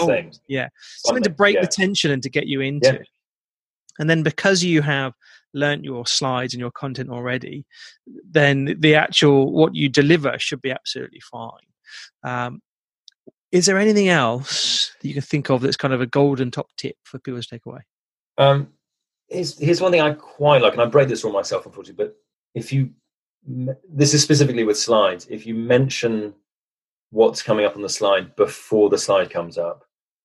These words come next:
Speaker 2: then it feels like they're backing you up and they're illustrating what you're talking about, rather than the presentation is the slides and I'm gonna just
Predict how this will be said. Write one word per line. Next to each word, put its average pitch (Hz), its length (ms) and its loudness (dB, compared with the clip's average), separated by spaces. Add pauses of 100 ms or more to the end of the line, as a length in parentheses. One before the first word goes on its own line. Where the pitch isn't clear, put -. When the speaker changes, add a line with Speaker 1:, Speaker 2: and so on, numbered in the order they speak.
(180)
Speaker 2:
then 110 300 2
it 107 140 0
feels 104 300 2
like 98 200 0 (180)
they're 98 640 2 (800)
backing 104 360 0
you 95 160 -2
up 90 160 0
and 95 80 -10
they're 98 120 0
illustrating 98 460 -2
what 95 80 -10
you're 92 80 -12
talking 98 220 -8
about, 87 180 -8
rather 98 480 2
than 87 640 -2 (920)
the - 80 -14
presentation 101 480 2
is 101 220 -6
the 90 100 -10
slides 92 480 -2
and 98 140 -8
I'm 90 140 -4
gonna 92 180 -2
just - 360 -8